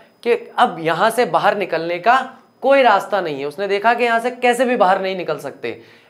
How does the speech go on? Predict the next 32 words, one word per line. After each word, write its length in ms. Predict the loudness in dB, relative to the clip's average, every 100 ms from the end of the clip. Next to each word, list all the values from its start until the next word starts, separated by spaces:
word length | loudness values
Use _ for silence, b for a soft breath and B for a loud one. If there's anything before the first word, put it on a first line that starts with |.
| -4
And 220 | 0 2 2
he 360 | -2 -2 0
sank 400 | 2 2 -4 -6
down, 240 | -4 -4 -10 b b 0
और 180 | 2 4
वो 200 | 2 2
जमीन 480 | 2 -2 0 -2 2
पर 240 | 0 2
गिर 160 | 0 0
गया, 340 | 0 -4 -2
on 140 | -2
the 180 | 2 2
ground, 280 | 2 0 0 -8 b b b b _ _ _ _ -2
tired 440 | 2 4 4 4 0 -6 -14 -14 -6
to 100 | -6
death, 460 | 0 0 0 -6 -8
इतना 460 | -2 0 2 2 0
थका 200 | 2 2
हुआ 280 | 4 2
कि 160 | 2 -2
उसे 240 | -4 -2
ऐसा 160 | -2 0
लग 140 | 0
रहा 120 | 0 -2
था 100 | 0
कि 100 | 0
बस 200 | -2 -2
मैं 100 | -2
यहाँ 160 | 0
मर 120 | 0
ही 120 | 0 0
जाऊंगा। 460 | -4 -4 -10 -12